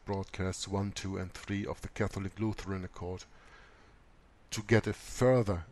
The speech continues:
deeper understanding of everything that I read in this book and discussed with you in this book reading here. Chapter seventeen is done, and the next one will be chapter eighteen, which is called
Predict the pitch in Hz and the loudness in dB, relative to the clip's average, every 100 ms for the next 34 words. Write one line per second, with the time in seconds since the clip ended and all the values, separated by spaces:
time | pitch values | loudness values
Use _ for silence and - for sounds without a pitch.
0 | - 135 135 113 104 101 98 - 110 101 | -2 2 2 2 0 0 -4 2 4 4
1 | 101 98 92 90 - 107 110 98 104 98 | 4 -2 -4 -8 -2 -2 0 -2 0 0
2 | 92 90 87 98 98 - 90 90 - - | 0 0 0 0 0 -4 -6 -4 -4 -6
3 | 90 - - - 90 92 - 87 - 85 | -10 -10 -8 -6 -4 -6 -2 -2 -4 -10
4 | - 92 87 87 87 - - - 90 73 | -8 -8 -6 -6 -8 -8 -12 -12 -10 -10
5 | 76 73 - - - - - - - - | -10 -12 -16 -20 -20 -20 -20 -20 -20 -20
6 | - - - - - - - - - - | -20 -20 -20 -20 -20 -20 -20 -20 -18 -4
7 | 104 - 101 123 107 104 120 110 104 87 | -4 0 4 4 4 0 0 2 2 4
8 | 113 120 104 101 104 110 - 110 101 98 | 4 6 2 2 0 0 0 -2 0 0
9 | 92 95 - 104 - 90 95 - 117 117 | 0 0 0 0 0 0 -2 0 0 0
10 | 104 - - - - - - - - - | -4 -16 -20 -20 -20 -20 -20 -20 -20 -20
11 | - - - - - - - - 92 - | -20 -20 -20 -20 -20 -20 -16 -10 -4 0
12 | 110 98 | 4 2